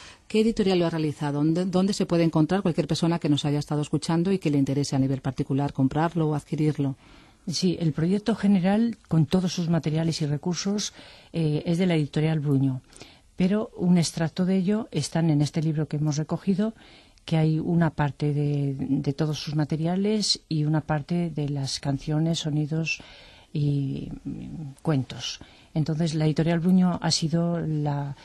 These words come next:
Speaker 2: protagonista del proyecto global, completo, pero lógicamente eso no se podía abarcar aquí en un curso de formación de profesorado y nos autorizaron para hacer una pequeña síntesis de todo ello y poderlo ofrecer a estos alumnos de formación de profesorado.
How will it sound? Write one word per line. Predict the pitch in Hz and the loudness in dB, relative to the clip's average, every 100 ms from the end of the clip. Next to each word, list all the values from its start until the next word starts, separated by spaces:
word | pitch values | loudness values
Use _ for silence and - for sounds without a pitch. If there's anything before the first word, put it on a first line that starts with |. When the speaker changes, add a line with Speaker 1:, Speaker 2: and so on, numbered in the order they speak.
| - - | -20 -10
Speaker 2:
protagonista | - 147 143 143 170 - 185 | -6 -2 0 2 2 2 -2
del | 156 156 147 139 139 143 | 2 2 2 2 0 -2
proyecto | - 147 165 160 - 160 147 | 0 2 2 0 0 2 4
global, | 151 135 160 196 202 - | 2 4 4 4 2 0
completo, | 143 139 151 160 190 208 - - - | 0 2 2 2 0 -4 -8 -20 -4
pero | 151 | 0
lógicamente | 139 135 151 147 151 143 156 | 0 0 -2 0 0 0 0
eso | 160 | 0
no | 156 | 0
se | 147 151 | 0 -2
podía | 151 139 143 | -4 -2 -2
abarcar | 147 143 156 | -2 -2 -2
aquí | 151 - 165 | -4 -2 -2
en | |
un | 156 | -2
curso | 156 170 | -2 -4
de | 156 | -4
formación | 147 139 156 | -2 -2 -2
de | 147 | -2
profesorado | 156 143 - 170 175 214 - - - - | -2 -4 -2 -2 -2 -4 -10 -20 -20 -10
y | - 175 | -2 0
nos | 160 143 | 0 0
autorizaron | 160 160 147 165 165 160 | -2 -2 -2 -2 -2 -2
para | 156 | -4
hacer | - 170 | -2 -2
una | 165 165 | 0 -2
pequeña | 165 - 170 160 | -2 -2 -2 0
síntesis | 190 170 160 165 | 0 -2 -4 -4
de | 156 | -4
todo | - 160 170 | -4 -4 -2
ello | 175 180 196 - - - | 0 -2 -4 -8 -20 -4
y | 175 | -4
poderlo | - 156 160 160 | -2 0 2 0
ofrecer | 151 - 160 | -2 -2 0
a | 151 | 0
estos | 143 151 151 | -2 -4 -2
alumnos | 151 156 143 | 0 0 0
de | 143 | -4
formación | 143 135 147 | -4 -4 -4
de | 147 | -6
profesorado. | 139 135 - 131 - | -6 -8 -6 -10 -12